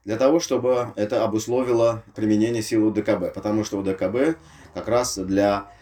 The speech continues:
этого и предназначен был во всех его юридических документах и политических заявлениях и так далее, что это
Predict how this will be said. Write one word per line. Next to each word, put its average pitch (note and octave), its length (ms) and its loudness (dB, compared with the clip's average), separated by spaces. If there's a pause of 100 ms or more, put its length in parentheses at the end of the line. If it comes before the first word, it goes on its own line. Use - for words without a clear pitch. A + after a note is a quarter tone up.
(120)
этого A2 560 2
и G#2+ 300 2
предназначен A2 760 -2
был C#3 220 2
во G2 260 2
всех A2 300 -4
его G2+ 240 0
юридических G2 560 -4
документах A#2 720 0
и F#2 720 -2
политических F#2+ 520 -8
заявлениях G#2 580 0
и - 20 -20
так G2 180 -6
далее, E2 360 -2 (240)
что G2 220 -4
это G#2+ 300 0